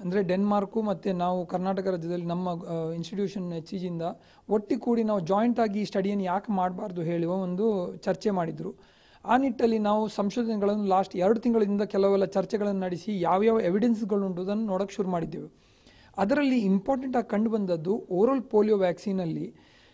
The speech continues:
ಕೆಲವು ಇಂಪಾರ್ಟೆಂಟ್ ಒಳ್ಳೆ ಅಂಶಗಳುಂಟು. ಅಂದ್ರೆ ಕೋವಿಡ್ ಹಂಗೇನೆ ಪೋಲಿಯೋ is a ಆರ್ ಎನ್ ಎ virus. ಅದಲ್ಲದೆ ಈ ಪೋಲಿಯೋ, ಆ, ಆ, ವ್ಯಾಕ್ಸಿನ್ ಮೂಲಕ ಯಾವ ಇಮ್ಯೂನ್ ಸಿಸ್ಟಮ್ ಆಕ್ಟಿವೇಟ್ ಆಗತ್ತೋ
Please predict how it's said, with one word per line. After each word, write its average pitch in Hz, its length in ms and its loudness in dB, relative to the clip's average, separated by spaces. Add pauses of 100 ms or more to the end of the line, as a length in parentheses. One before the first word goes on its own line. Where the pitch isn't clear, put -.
(120)
ಕೆಲವು 254 280 2
ಇಂಪಾರ್ಟೆಂಟ್ 233 600 0
ಒಳ್ಳೆ 208 260 4
ಅಂಶಗಳುಂಟು. 190 760 0
ಅಂದ್ರೆ 208 400 4
ಕೋವಿಡ್ 262 520 2
ಹಂಗೇನೆ 220 520 2 (600)
ಪೋಲಿಯೋ 233 440 8
is 196 120 -2
a 240 60 0
ಆರ್ 208 260 2
ಎನ್ 226 120 2
ಎ 214 40 0
virus. 165 320 0 (360)
ಅದಲ್ಲದೆ 214 840 0
ಈ 214 160 0
ಪೋಲಿಯೋ, 240 720 8
ಆ, 185 840 0
ಆ, 170 40 0
ವ್ಯಾಕ್ಸಿನ್ 196 560 0
ಮೂಲಕ 190 320 -2 (800)
ಯಾವ 208 340 2
ಇಮ್ಯೂನ್ 247 420 4
ಸಿಸ್ಟಮ್ 226 340 -2
ಆಕ್ಟಿವೇಟ್ 196 460 0
ಆಗತ್ತೋ 185 480 -2